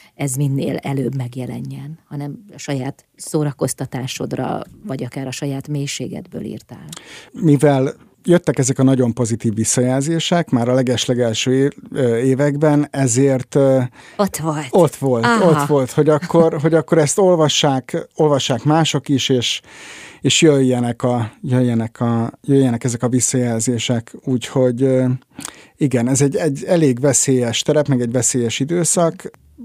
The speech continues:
Speaker 2: Jó tanulópénz volt.
Speaker 1: Jó, hát neked így alakult.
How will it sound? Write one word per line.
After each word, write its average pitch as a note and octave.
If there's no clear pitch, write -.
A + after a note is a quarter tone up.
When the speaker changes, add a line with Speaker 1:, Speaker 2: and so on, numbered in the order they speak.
Speaker 2:
Jó D#3+
tanulópénz A#2+
volt. A#2
Speaker 1:
Jó, F3
hát -
neked G#3+
így D3+
alakult. C3